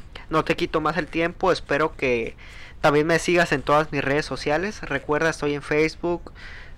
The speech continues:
Twitter e Instagram. En Facebook estoy como Silvestre López tres mil, así me puedes buscar. Facebook punto com diagonal Silvestre López tres mil.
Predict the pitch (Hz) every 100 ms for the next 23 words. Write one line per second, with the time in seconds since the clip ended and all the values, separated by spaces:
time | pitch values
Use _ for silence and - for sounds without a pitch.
0 | - - 160 165 170 175 - 151 131 -
1 | 139 139 135 120 113 - - - 131 -
2 | 143 147 165 165 - - 135 143 139 151
3 | 151 127 - 131 131 - 143 143 - 160
4 | - - 127 139 156 175 147 143 - 147
5 | 131 120 - 156 - - - - - -
6 | - 156 147 165 - - 143 143 170 170
7 | 131 120 127 147 - - 135 127 - 139
8 | 135 139 - 127 139 165